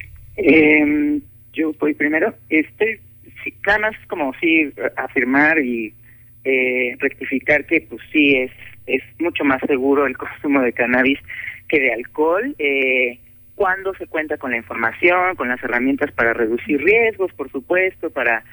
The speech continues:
eh, reflexionar sobre nuestro consumo, ¿no? Pero en, en términos, pues, fisiológicos y de salud mental, sí es mucho más, mucho más amable, eh, y noble utilizar cannabis que, que alcohol. En el tema de lo de las semillas,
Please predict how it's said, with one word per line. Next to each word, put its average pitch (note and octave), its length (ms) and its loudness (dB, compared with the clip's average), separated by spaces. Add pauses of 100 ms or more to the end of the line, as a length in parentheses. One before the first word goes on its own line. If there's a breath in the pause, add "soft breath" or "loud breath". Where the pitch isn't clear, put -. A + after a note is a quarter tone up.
(260 loud breath)
eh, D3 100 2
reflexionar D3 800 0
sobre B2 400 -2
nuestro B2 360 -6
consumo, F3 840 0
¿no? D#3 240 -2
Pero C#3 180 0
en, C#3 180 -2
en C#3+ 200 -4
términos, D#3+ 420 0 (160)
pues, - 140 -20
fisiológicos B2+ 840 0
y B2 60 -4
de A2 100 0
salud A#2+ 280 0
mental, C3 440 2 (480 loud breath)
sí D3+ 240 4
es A#2+ 80 -2
mucho B2+ 280 -8
más, B2 240 0 (600 loud breath)
mucho C#3+ 220 2
más E3 200 2
amable, E3+ 640 -2 (120)
eh, C3+ 420 0 (320 loud breath)
y C#3 80 -6
noble C#3+ 540 -2
utilizar B2 580 -4 (120)
cannabis C3+ 520 0 (140)
que, A2+ 300 -4 (200)
que C3 80 0
alcohol. C3+ 400 -2 (440 loud breath)
En F#3 100 0
el F#3+ 120 0
tema C4+ 220 0
de F4+ 120 -6
lo G3+ 80 -4
de F#3+ 100 2
las E3+ 200 0
semillas, F#3+ 520 -2